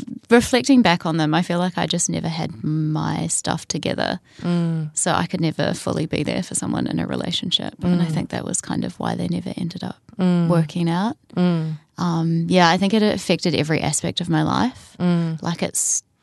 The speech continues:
Speaker 1: it did. It really hindered me from figuring out what I wanted to do,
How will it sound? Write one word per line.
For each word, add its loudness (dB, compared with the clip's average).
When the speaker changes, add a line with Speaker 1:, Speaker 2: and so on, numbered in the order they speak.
Speaker 1:
it -2
did. 2
It -2
really 4
hindered 0
me 4
from -2
figuring 4
out 6
what 2
I 4
wanted 2
to -4
do, 0